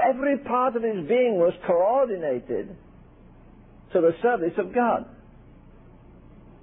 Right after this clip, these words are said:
that Christ may be magnified. I mentioned this last Sunday morning. Before long, we'll have some lovely flowers around here.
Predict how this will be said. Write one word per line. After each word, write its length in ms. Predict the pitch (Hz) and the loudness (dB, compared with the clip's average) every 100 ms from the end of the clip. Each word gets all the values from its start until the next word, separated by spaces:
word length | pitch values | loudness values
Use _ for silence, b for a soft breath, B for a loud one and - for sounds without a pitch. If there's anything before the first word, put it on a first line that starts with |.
| - - - - - - - - - - - - | -20 -20 -20 -20 -20 -20 -20 -20 -20 -20 -20 -2
that 160 | 156 | -2
Christ 460 | - - 240 247 240 202 | -2 -2 2 2 0 2
may 160 | 185 | 0
be 120 | 170 | 2
magnified. 680 | 151 147 123 117 117 - - - - - - - - - - - - - - - - | 0 -2 -2 -6 -6 -8 -10 -18 -20 -20 -20 -20 -20 -20 -20 -20 -20 -20 -20 -18 -8
I 120 | 117 | 0
mentioned 320 | 165 170 151 | 0 2 2
this 100 | 165 165 | 0 2
last 240 | 160 170 | 2 2
Sunday 220 | - 156 160 | -2 -2 -2
morning. 240 | 151 127 B B B - | -2 -4 B B B -8
Before 320 | 147 - 190 | -2 2 2
long, 220 | 185 202 | 2 0
we'll 180 | 147 160 | 0 2
have 140 | 160 165 | 2 2
some 200 | 160 147 | -2 0
lovely 280 | 151 175 147 147 | 2 2 0 0
flowers 320 | 196 196 170 | 0 2 2
around 380 | 143 131 123 120 | 2 2 2 -2
here. 260 | 127 104 | 0 0